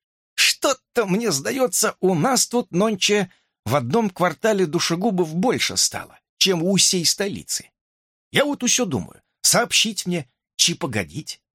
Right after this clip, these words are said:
Вы не подскажете, что тут лучше?» Богдан на миг задумался. «Когда я вошел, вы так сладко подремывали», осторожно проговорил он.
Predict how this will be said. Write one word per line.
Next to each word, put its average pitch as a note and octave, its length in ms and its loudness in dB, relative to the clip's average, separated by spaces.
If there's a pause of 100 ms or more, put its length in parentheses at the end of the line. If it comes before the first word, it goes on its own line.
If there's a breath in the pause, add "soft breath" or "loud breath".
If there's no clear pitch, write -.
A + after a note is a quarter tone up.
(240)
Вы C4 160 2
не G#3+ 100 2
подскажете, A3+ 680 -2
что - 200 0
тут - 200 -8
лучше?» - 380 -8 (560)
Богдан C3 460 0
на E3 80 2
миг E3+ 180 -2
задумался. A2+ 600 -4 (800)
«Когда F#2+ 320 0
я F3 140 0
вошел, D3+ 460 0 (720)
вы A#2 140 -2
так - 240 -2
сладко - 460 0
подремывали», G2+ 800 -2 (440)
осторожно A2+ 560 -2
проговорил A#2 580 -2
он. G2 240 -2